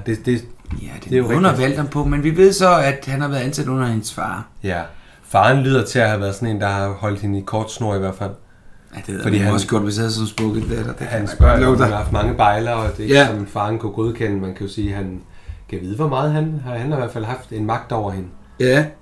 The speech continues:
Speaker 1: Eller en mening. Så, øh, tiden har i hvert fald gjort, at hun ikke bare kunne slå sig løs.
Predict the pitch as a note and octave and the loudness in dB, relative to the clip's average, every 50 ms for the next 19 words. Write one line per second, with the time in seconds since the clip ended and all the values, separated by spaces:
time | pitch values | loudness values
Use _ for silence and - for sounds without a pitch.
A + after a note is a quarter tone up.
0 | - - - A2+ G2+ G2+ G2+ G2 G2 G2+ G#2 G#2+ A2 A#2+ A#2+ A2+ G#2 G#2+ - - | -20 -18 -12 -8 -6 -4 -2 -2 -2 -2 -2 -2 -2 -2 -2 -4 -6 -8 -12 -20
1 | - - - - - - - - - - - G#2 G2 F#2+ F#2+ F#2 F#2 F#2 F#2 F#2 | -20 -20 -18 -18 -16 -16 -16 -16 -14 -10 -8 -6 -4 -4 -4 -6 -6 -8 -8 -8
2 | - - C3 A#2+ G#2 G2+ G2+ G2+ G2 - G#2 - A2+ G#2+ G2+ F#2+ G2+ G2+ G2 - | -4 -2 -2 0 0 -2 -4 -4 -6 -8 -8 -6 -6 -6 -4 -4 -6 -6 -6 -4
3 | - G2+ F#2+ G#2 G#2 - - G2 F#2+ F#2+ - - - - - G2+ F#2+ - - G2 | -2 -2 -2 -2 -2 -6 -8 -10 -10 -10 -10 -16 -18 -12 -8 -8 -8 -6 -4 -4
4 | G#2 G#2 G2 F#2 - - | -2 -2 -4 -4 -4 -6